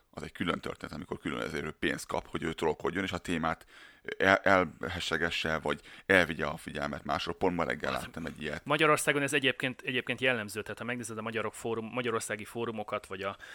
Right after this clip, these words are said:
Speaker 2: a, a, azokat a hozzászólás folyamokat, amik az egyes témákhoz, hírekhez, ö, tartoznak,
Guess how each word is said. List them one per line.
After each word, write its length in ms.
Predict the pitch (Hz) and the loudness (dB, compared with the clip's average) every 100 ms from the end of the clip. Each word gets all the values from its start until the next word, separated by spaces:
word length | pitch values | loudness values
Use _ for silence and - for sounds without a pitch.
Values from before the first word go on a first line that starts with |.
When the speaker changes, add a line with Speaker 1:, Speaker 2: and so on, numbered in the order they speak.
| - | -10
Speaker 2:
a, 80 | 107 | -6
a, 680 | 110 107 104 - 113 104 101 | -4 -4 -6 -8 -6 -6 -6
azokat 260 | 123 113 104 | -8 -6 -6
a 40 | |
hozzászólás 680 | 107 110 120 110 113 107 - | -4 -2 -2 -2 -2 -2 -4
folyamokat, 500 | - 107 107 - - | -4 -4 -4 -10 -12
amik 160 | 104 104 | -12 -8
az 100 | 107 | -8
egyes 280 | 101 101 | -6 -8
témákhoz, 580 | - 107 104 - 107 - | -6 -6 -6 -6 -8 -8
hírekhez, 640 | 110 107 104 - 101 95 - - - - | -8 -6 -6 -6 -10 -10 -14 -20 -20 -6
ö, 380 | 110 101 98 101 - | -2 -2 -4 -8 -2
tartoznak, 720 | 107 - 127 131 139 - | -2 0 -6 -4 -6 -6